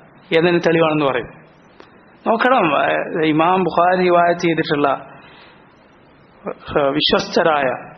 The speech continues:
ഒരുപാട് ഹദീസുകൾ, അറിയപ്പെട്ട ഹദീസുകൾ റിവായത്ത് ചെയ്ത റാവിമാരാണ് അതിന്റെ പരമ്പരയിലുള്ളത്. അപ്പോ ഇതിന് ഈ കാലം വരേക്കുള്ള പണ്ഡിതന്മാരെല്ലാം ഈ ഹദീസ് റിവായത്ത് ചെയ്തവരും ഇതിനെക്കുറിച്ച് സംസാരിച്ചവരും ഇത് വിശദീകരിച്ചവരുമാണ്.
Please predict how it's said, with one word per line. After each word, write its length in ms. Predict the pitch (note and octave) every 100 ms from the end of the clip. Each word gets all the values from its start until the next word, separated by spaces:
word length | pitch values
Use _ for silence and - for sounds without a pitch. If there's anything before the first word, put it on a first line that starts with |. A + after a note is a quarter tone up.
| D3+
ഒരുപാട് 1080 | F3 G3 G3+ G#3 G#3 G#3+ A3 A3 A3 G#3+
ഹദീസുകൾ, 600 | F3+ F#3+ G3 F#3+ E3 C3 - - - - - - - -
അറിയപ്പെട്ട 720 | D3 G3+ A3 A3+ G3+ - F#3 E3+ - - - - - E3
ഹദീസുകൾ 420 | F3+ G3+ G3+ G3
റിവായത്ത് 400 | F3 F3+ F#3+ F#3+
ചെയ്ത 120 | A3
റാവിമാരാണ് 580 | G#3+ F#3+ G3+ A3 A3+ A3+
അതിന്റെ 280 | G#3+ G#3 G3
പരമ്പരയിലുള്ളത്. 680 | F#3 F#3 G3 G3 F#3 D3 - - - - - - - - - - _ _ -
അപ്പോ 220 | G#3 A#3+ A#3 A3
ഇതിന് 220 | G#3+ C4
ഈ 240 | B3 C4 C4
കാലം 320 | A#3+ B3 C4+
വരേക്കുള്ള 800 | C4 B3+ B3 B3+ A#3 A3+ G3 - - - - - - F#3+
പണ്ഡിതന്മാരെല്ലാം 880 | G3 G#3+ A3+ A#3 A#3+ A3+ A#3+ B3
ഈ 60 | A#3+
ഹദീസ് 540 | A3 G#3+ A#3 B3 A#3+ - - -
റിവായത്ത് 360 | F#3+ G#3+ A#3+ A#3+
ചെയ്തവരും 460 | B3 A#3 A3+ G#3+ F#3+
ഇതിനെക്കുറിച്ച് 500 | G3+ A3+ A3+ G#3 G#3+
സംസാരിച്ചവരും 720 | F#3+ G#3+ A3+ A3+ A#3+ G#3+ F#3+
ഇത് 100 | G#3
വിശദീകരിച്ചവരുമാണ്. 920 | G3+ G3+ A#3 B3+ B3 B3+ B3 G#3 C3